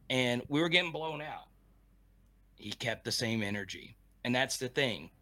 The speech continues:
If it happens to us, I'm cool with it too, right? So here's a good thing for sports fans, right? Because th-,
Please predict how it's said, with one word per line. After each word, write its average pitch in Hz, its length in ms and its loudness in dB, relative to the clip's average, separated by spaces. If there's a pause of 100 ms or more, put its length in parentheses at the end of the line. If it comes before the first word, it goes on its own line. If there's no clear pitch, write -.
(120)
If 127 140 -2
it 135 60 2
happens 170 340 4
to 135 80 -4
us, 175 340 -2
I'm 185 180 -2
cool 220 140 -4
with 214 160 -4
it 214 100 -14
too, 214 260 -4 (520)
right? 143 360 4 (300)
So 170 420 -2 (280)
here's 208 500 -4
a 147 140 2 (160)
good 143 400 -4
thing 123 220 -2
for 117 180 -14
sports - 500 -12
fans, - 540 -12
right? 101 320 -6
Because 107 400 -12 (800)
th-, 127 100 -16